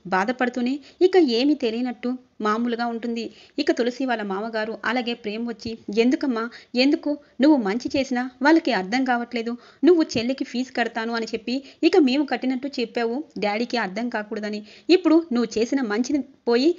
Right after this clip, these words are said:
చెడుగా మాట్లాడుతున్నారు, అర్థమేమైనా ఉందా?" అని అంటారు ప్రేమ్. "లేదు ప్రేమ్, మీ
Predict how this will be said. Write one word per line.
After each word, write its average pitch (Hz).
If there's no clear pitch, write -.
చెడుగా 339
మాట్లాడుతున్నారు, 240
అర్థమేమైనా 233
ఉందా?" 226
అని 254
అంటారు 233
ప్రేమ్. 247
"లేదు 226
ప్రేమ్, 226
మీ 330